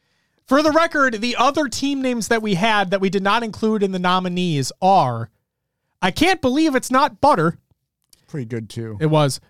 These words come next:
Speaker 1: Thanos was right. <laughs> Pretty good. Taco Girls, Ping of the Hill, and U S A. Like
Speaker 2: Eh.
Speaker 1: E H.
Speaker 2: Eh.
Speaker 1: U S A.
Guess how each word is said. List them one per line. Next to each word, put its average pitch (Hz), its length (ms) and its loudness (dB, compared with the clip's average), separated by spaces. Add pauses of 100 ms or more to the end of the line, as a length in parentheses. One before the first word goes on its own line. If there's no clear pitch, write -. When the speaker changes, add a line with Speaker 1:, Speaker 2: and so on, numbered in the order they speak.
Speaker 1:
Thanos 302 560 2
was 180 180 0
right. 214 360 2 (520)
<laughs> - 500 -20
Pretty 196 260 2
good. 160 260 0 (960)
Taco 320 520 2
Girls, 180 600 2 (1200)
Ping 415 240 2
of 359 160 2
the 247 140 4
Hill, 240 440 4 (680)
and 262 180 2
U 370 220 6
S 330 320 0 (100)
A. 240 340 0 (540)
Like 170 240 -6
Speaker 2:
Eh. 247 80 4
Speaker 1:
E 240 60 4
H. - 400 -6 (340)
Speaker 2:
Eh. 208 220 2 (160)
Speaker 1:
U 247 160 0
S 226 160 0
A. 214 260 0